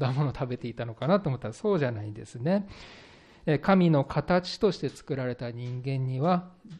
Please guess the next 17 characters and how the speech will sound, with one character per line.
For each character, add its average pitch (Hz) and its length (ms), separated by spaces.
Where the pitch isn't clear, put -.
あ、 135 180
こ 170 120
の 180 160
地 247 300
を 160 100
支 233 240
配 214 400
し - 120
て 202 120
い 196 160
く 269 160
と 208 100
い 139 200
う 110 60
使 - 200
命 123 280
が 208 280